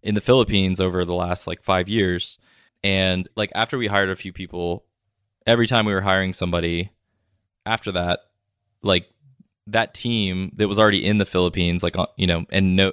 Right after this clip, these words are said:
has a network there and knows people there, like, they would just go find people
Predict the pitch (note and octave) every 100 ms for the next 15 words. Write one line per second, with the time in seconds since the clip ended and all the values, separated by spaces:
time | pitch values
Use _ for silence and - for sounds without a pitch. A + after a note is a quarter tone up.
0 | - G#2+ F#2+ F#2 F#2+ - F#2 - F2 F2
1 | F2 F2+ F#2+ - - E2+ D#2+ E2+ - _
2 | _ _ _ _ - F#2+ - - B2 A2
3 | F#2+ F#2 - F#2+ F#2 F#2 - - - A2